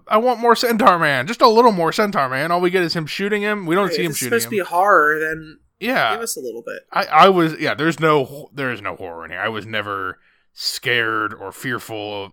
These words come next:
Speaker 1: of, or even when characters die, I was never worried about any characters. Like, I knew, I knew the mom sheep was gonna get killed by, as soon as, like, the, the, uh, Maria took the mom sheep out, I knew that sheep was done.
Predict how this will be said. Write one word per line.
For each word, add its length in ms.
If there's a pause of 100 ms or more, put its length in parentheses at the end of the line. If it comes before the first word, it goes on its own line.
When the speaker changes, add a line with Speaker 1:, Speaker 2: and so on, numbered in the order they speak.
(140)
Speaker 1:
of, 300
or 200 (300)
even 220
when 100
characters 360
die, 260
I 60
was 120
never 220
worried 400
about 240
any 140
characters. 440
Like, 140
I 100
knew, 480 (500)
I 120
knew 220
the 100
mom 380
sheep 200
was 120
gonna 140
get 100
killed 180
by, 140
as 240
soon 120
as, 140
like, 200
the, 340
the, 520 (380)
uh, 540
Maria 340
took 240
the 240
mom 220
sheep 180
out, 180
I 40
knew 100
that 120
sheep 180
was 80
done. 420